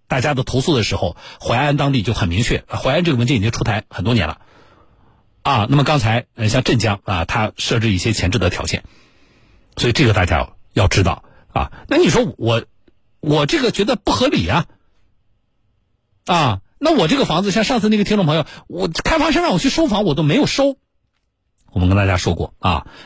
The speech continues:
你回去翻一下咱们的购房合同，只要开发商说我要交，你去收也好，你不去收也好，他到时间的期限都视为你已经收了。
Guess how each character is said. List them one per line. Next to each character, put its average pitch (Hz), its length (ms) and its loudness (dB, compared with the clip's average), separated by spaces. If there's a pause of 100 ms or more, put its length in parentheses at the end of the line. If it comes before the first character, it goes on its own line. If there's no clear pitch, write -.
你 95 100 0
回 104 120 -2
去 127 120 0
翻 135 240 0
一 - 20 2
下 90 180 -2
咱 80 140 -6
们 104 80 2
的 110 80 0
购 110 80 0
房 92 140 0
合 78 100 -4
同， 82 160 -6 (1300)
只 - 140 -2
要 117 100 4
开 156 160 0
发 143 100 4
商 131 160 2
说 123 140 2
我 87 160 -4
要 82 120 -2
交， 110 300 2 (1400)
你 110 160 2
去 147 180 2
收 101 240 2
也 92 80 4
好， - 280 -6
你 98 100 2
不 113 160 2
去 143 160 0
收 98 220 0
也 80 100 -2
好， - 240 -8 (560)
他 127 160 -2
到 117 160 0
时 - 240 -2
间 110 160 2
的 90 60 2
期 - 160 -2
限 90 180 0
都 110 140 0
视 - 200 0
为 73 240 -8 (500)
你 110 200 2
已 92 60 0
经 - 180 -4
收 - 220 0
了。 - 160 -8